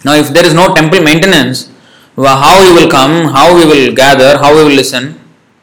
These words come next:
So all this requires Lakshmi. So, by giving certain amount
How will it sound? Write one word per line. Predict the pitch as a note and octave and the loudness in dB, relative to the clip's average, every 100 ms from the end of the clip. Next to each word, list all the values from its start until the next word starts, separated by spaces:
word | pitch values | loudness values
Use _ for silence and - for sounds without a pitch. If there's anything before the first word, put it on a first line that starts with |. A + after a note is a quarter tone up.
| _ _ _ - - - - _ _ _ _ _ _ _ _ | _ _ _ -18 -18 -18 -20 _ _ _ _ _ _ _ _
So | - E3+ | -2 2
all | E3+ G#3+ A3 | 4 4 2
this | G3 | 0
requires | F#3 F#3 G3+ F#3 C3+ - - _ _ _ _ _ _ _ | -2 0 2 2 0 -6 -10 _ _ _ _ _ _ _
Lakshmi. | C#3 D3 G3 D3 F#2 - _ _ _ _ _ - - _ - - _ _ _ _ _ _ | -4 -4 -2 -4 -6 -16 _ _ _ _ _ -20 -20 _ -20 -20 _ _ _ _ _ _
So, | - G3 G3+ A#3+ - - _ _ _ _ _ - - _ _ _ _ _ _ | -2 0 2 -2 -8 -18 _ _ _ _ _ -20 -20 _ _ _ _ _ _
by | B2+ D#3 - | -4 -2 0
giving | E3+ G3 C4 | 0 2 2
certain | A#3 G#3+ G#3 | 2 0 0
amount | G3 G#3 G3+ D3+ A#2+ | 0 0 0 -2 -6